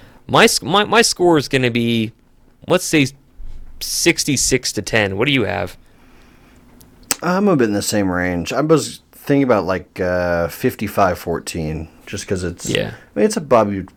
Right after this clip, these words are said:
Speaker 2: Petrino offense. He's, he's put up some good offenses in the past. And I think he's brought in some, some pretty good transfers there as well. So their talent's gonna be a little bit better. Uh, but as far as being prep-, like, prepared, they're,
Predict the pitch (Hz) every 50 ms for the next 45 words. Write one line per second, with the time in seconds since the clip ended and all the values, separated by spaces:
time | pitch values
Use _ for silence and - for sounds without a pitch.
0 | - - - 101 - - 98 92 87 85 80 80 80 82 82 - 98 101 104 -
1 | - 147 139 139 - - - - - 170 170 - - 147 120 101 - - 104 98
2 | 90 90 87 85 85 85 - 92 85 - - 85 85 92 90 82 80 - 98 90
3 | 87 87 - 117 117 135 135 131 120 107 - 110 107 104 104 104 101 - - 101
4 | 92 92 87 - - - - - - - - - - - - - 107 - - 110
5 | 104 98 95 82 - - 98 90 87 85 - - - 90 87 85 - - 87 92
6 | 95 95 - 98 95 92 92 92 - - 98 107 113 - - 131 131 131 - 143
7 | 147 147 147 135 - - 123 113 107 107 110 107 101 98 85 95 - 104 104 98
8 | 101 101 98 95 - - _ - - - - _ _ - - - 87 90 87 85
9 | 85 85 82 82 85 87 - - - - 104 95 - - - 113 110 107 107 98
10 | 95 107 95 92 92 - - 113 117 - - - - _ - 90 90 - - -
11 | - - 92 - - - 110 113 120 120 123 120 120 131 - - - - 82 104
12 | 98 92 95